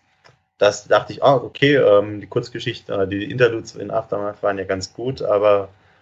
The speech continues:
also kann er vielleicht auch Comics ganz gut schreiben, weil da ist ja nicht sonderlich viel Text drin, da sprechen dann ja auch eher die Bilder für sich. Und, aber die, erstens waren die Bilder im Großteil der Adaption unter aller Sau. Und zweitens, äh, hat er es dann tatsächlich auch noch geschafft,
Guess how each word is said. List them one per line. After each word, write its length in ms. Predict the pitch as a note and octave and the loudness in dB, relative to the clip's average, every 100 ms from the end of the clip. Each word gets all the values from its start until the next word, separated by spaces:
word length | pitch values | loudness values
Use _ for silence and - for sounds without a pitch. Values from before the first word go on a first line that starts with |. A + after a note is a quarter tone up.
| - | -2
also 300 | - G2+ G#2+ | 2 2 2
kann 200 | - G#2+ | 0 2
er 80 | G#2 | 2
vielleicht 500 | - G2+ G#2+ - - | 4 4 4 -2 -4
auch 180 | F#2+ F#2+ - | -4 -4 -4
Comics 380 | - C#3 - - | -2 0 -2 -4
ganz 240 | F#2+ F#2 | -4 -4
gut 200 | G2+ F#2+ | -8 -8
schreiben, 440 | - - F#2 F#2 | -4 2 2 2
weil 120 | F#2 F2+ | 2 2
da 80 | |
ist 120 | F#2+ F#2+ | 2 0
ja 80 | |
nicht 140 | G#2 G2+ | -4 -4
sonderlich 320 | A2 G2+ G2 | -4 -4 -6
viel 140 | - F#2 | -8 -2
Text 300 | A#2 A#2 - | -2 -2 -4
drin, 100 | B2 | -2
da 80 | - | -2
sprechen 300 | - G2 G2+ | -2 -2 -2
dann 120 | F#2+ | -4
ja 80 | F#2 | -4
auch 140 | F2+ | -6
eher 160 | - F#2+ | -4 -4
die 120 | F2+ | -4
Bilder 320 | F#2 G2 B2 | -8 -2 0
für 120 | A#2+ - | 0 -6
sich. 140 | A#2+ - _ _ _ _ _ | -12 -18 _ _ _ _ _
Und, 180 | - G#2 G2 | -10 -2 4
aber 120 | G2 | 4
die, 140 | G2 F#2 | 2 0
erstens 340 | G#2 - A#2 | 0 0 -2
waren 300 | A2 G2+ G2+ | 2 2 0
die 80 | F#2+ | -6
Bilder 300 | F#2+ G#2+ A#2 | -6 -2 2
im 140 | A2 F#2 | 2 0
Großteil 340 | G2 A2+ G#2+ G2+ | -4 -4 -2 0
der 100 | G2 | 0
Adaption 580 | G2 - F#2+ - G#2 G2 G2+ G#2 | -2 -4 -8 -4 -6 -6 -10 -14
unter 220 | G#2 - | -6 -4
aller 180 | F#2 F2 | -4 -6
Sau. 420 | E2+ F2+ B2+ D#3 - _ - _ _ | -4 -4 -2 -6 -12 _ -20 _ _
Und 220 | - B2 | -4 -4
zweitens, 640 | - G2 G2+ A#2 A#2+ - | 2 4 4 4 -2 -8
äh, 60 | - - G2 | -6 -4 0
hat 120 | A2 | 0
er 40 | |
es 80 | A2+ | 0
dann 120 | - G#2 | -2 -6
tatsächlich 420 | G2+ B2+ A#2 G#2 | -4 -4 -4 -6
auch 120 | G2+ | -6
noch 180 | G#2 - | -6 -10
geschafft, 400 | G#2 - G#2 | -2 2 2